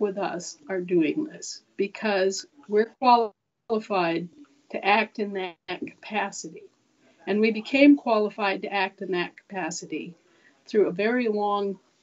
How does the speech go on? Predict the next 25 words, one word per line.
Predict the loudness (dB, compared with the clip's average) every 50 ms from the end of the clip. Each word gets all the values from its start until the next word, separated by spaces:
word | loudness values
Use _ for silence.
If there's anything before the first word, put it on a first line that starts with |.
| _ _ -10
legal | 0 2 2 2 4 4 2 2
process | 2 -2 -4 -2 -2 -2 -4 -6 -6 -8 -6 -6 -8 -8
and | -10 -10 -12
struggle | -14 -16 -14 -16 -12 -4 -2 -2 -2 -2 -4 -8 -10 -8
that | -8 -10 -8 -4
we've | -4 -4 -4 -4
gone | -6 -4 -2 -2 -2 -2 -4
through | -6 -8 -8 -6 -6 -6 -8 -8 _
for | -16
the | -8 -4
last | -2 -2 -2 -4 -6 -8 -12
twenty-some | -6 -6 -4 -4 -4 -6 -6 -8 -6 -4 -2 -2
years. | -2 -2 -2 -4 -8 -10 -18 -20 _ _ _ _ _ _ -20 _ _ _ _ _ _ _ _ _ _ _ -16
Uh, | -16 -12 -8
it | -8 -8 -6 0
doesn't | 2 2 4 4 2 -2 -2
happen | -2 -4 -6 -4 -4 -4 -4 -2
overnight, | -2 -2 0 2 0 0 0 -2 -4 -4 -4 -6 -8 -12 -18 -20 _ _ _ -18 -18 -16 -6
but | -2 -2 -2 -2 -2
you | -4 -6 -4
do | -2 0 0 0 2 0 -4 -4 -8 _ _ _ _ _ _ _ _ _ _ _ _ _ -16
have | -10 -6 -2 -2 -2 -2 -2
the | -2 -2 0 0
option, | 2 0 0 -2 -4 -4 -2 -2 -2 -4 -8 _ _ _ -8
and | -6 -4 -4 -4 -4 -6